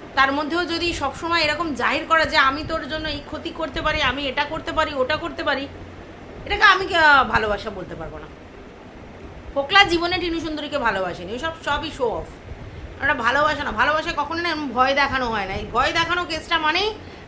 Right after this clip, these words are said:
জানবে এ হচ্ছে ওই কালো চিঠি করা লোকজন, আর কিচ্ছু না, ঠিক আছে? তো যাই হোক, ভিডিওটা এই পর্যন্তই রাখছি। তোমাদের যদি কিছু বলার থাকে অবশ্যই কমেন্ট বক্সে জানিও। ভালো লাগলে ভিডিওটা লাইক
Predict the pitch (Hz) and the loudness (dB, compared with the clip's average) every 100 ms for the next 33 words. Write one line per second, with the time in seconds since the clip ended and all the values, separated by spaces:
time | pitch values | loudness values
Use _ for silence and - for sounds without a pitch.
0 | 202 262 277 349 320 294 311 294 339 339 | 2 2 4 4 4 4 4 4 2 -2
1 | 330 - 233 254 262 240 240 233 226 214 | -4 -2 0 0 0 -6 -2 2 2 2
2 | 190 170 170 156 - - 247 - 311 - | -4 -6 -8 -8 -12 -8 -8 -8 -10 -10
3 | - 294 220 147 - - - - 262 247 | -8 -4 -4 -6 -10 -14 -16 -12 -4 -4
4 | 185 170 - - - 262 277 330 359 285 | -4 -12 -14 -14 -10 -2 2 4 2 -2
5 | 302 330 339 320 294 311 311 330 339 302 | 0 2 4 4 0 -2 -2 -2 4 4
6 | 285 359 330 285 277 269 285 269 294 294 | 4 -4 -2 -2 -2 -4 -6 -8 -6 2
7 | 277 277 285 294 311 240 240 277 285 262 | 4 4 0 -2 0 0 -4 -8 -4 -2
8 | 254 254 254 277 262 254 277 330 - - | -2 -2 -4 -2 0 0 2 0 -2 -14
9 | - - 285 330 339 349 302 269 269 311 | -16 4 6 6 4 0 -4 -2 0 0
10 | 302 247 | 0 -2